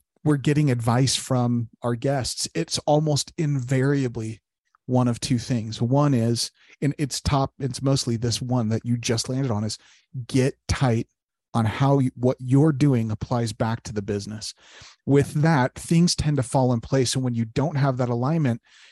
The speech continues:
you know, you're shooting in the dark, you're gonna, you know, it's, it's hit or miss, it's flipping a coin, and you don't wanna live your business life playing fifty fifty ball. That's, like, not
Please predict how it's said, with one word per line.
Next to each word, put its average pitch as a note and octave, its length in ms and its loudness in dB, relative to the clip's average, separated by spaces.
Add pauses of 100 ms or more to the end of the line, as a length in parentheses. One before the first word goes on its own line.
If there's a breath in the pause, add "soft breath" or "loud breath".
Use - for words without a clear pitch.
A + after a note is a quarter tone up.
you C3+ 100 0
know, B2+ 120 2
you're A#2+ 140 0
shooting F3 300 -4
in D3 80 0
the C3+ 60 2
dark, B2 420 2 (320 soft breath)
you're B2 140 0
gonna, D3 260 -2
you C3+ 140 -4
know, B2 140 2
it's, - 260 -4
it's A#2+ 240 -6
hit F3 160 2
or D#3+ 80 4
miss, C3 520 0
it's A#2+ 200 -8
flipping F#3 320 -2
a C#3+ 80 -2
coin, B2 540 -2 (340 soft breath)
and D3 100 2
you C#3 100 4
don't F3 300 0
wanna F3 240 4
live C3+ 300 2
your B2 80 4
business B2+ 520 0
life A2+ 300 -2
playing A#2+ 280 -2
fifty A#2 360 -4
fifty G#2+ 360 -2
ball. F#2+ 300 0
That's, - 280 -2
like, C3+ 180 -2
not C3+ 480 2